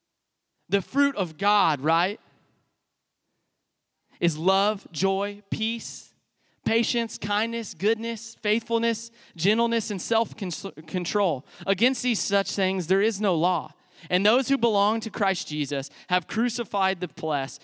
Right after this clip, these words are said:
flesh with its passions and desires. A few months back, we talked about Romans chapter six, and this is a beautiful depiction of how Jesus' death on a cross, like, we share in that.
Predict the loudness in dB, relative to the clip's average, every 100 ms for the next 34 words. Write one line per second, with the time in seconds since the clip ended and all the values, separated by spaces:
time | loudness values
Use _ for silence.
0 | -20 _ -4 0 2 0 -4 -4 -4 -4
1 | -2 -2 -2 -8 -8 -6 -6 -2 -2 -2
2 | -4 -12 -10 -10 -6 -6 -4 -6 -6 -2
3 | -2 -2 -6 -8 -2 -2 -2 0 0 0
4 | 0 -2 -4 -8 -2 -2 -4 -12 -6 -6
5 | -6 -8 -8 -8 -6 -6 -6 -6 -4 -6
6 | -4 -2 -4 -6 -10 -10 -12 _ -4 -2
7 | 0 2 2 -2 -16 -10 -2 0 2 0
8 | 0 0 -2 2 4 4 0 0 -2 -2
9 | 2 4 4 -2 -8 -12 -16 _ _ _
10 | _ _ _ _ _ _ _ _ _ _
11 | _ _ 0 0 2 2 2 0 2 2
12 | 0 0 0 0 -2 -4 -6 -16 -20